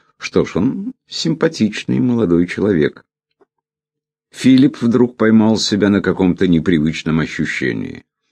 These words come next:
У Дансфорта были красивые вьющиеся волосы, свежий цвет лица и великолепная улыбка.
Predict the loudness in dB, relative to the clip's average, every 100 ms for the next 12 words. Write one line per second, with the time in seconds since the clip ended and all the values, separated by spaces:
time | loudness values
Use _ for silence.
0 | _ _ _ _ _ _ _ _ _ 0
1 | 2 0 -2 -6 -12 -6 -6 -6 _ _
2 | 0 0 0 -2 -2 -2 -2 -4 -4 -4
3 | -4 -6 -8 -6 -6 -4 -4 -4 -6 -10
4 | -14 _ _ _ _ _ -4 0 2 2
5 | -2 -8 -6 -6 -6 -6 -8 -4 -2 -2
6 | -2 -4 -6 -6 -6 -8 -4 -2 0 -2
7 | -4 -8 -10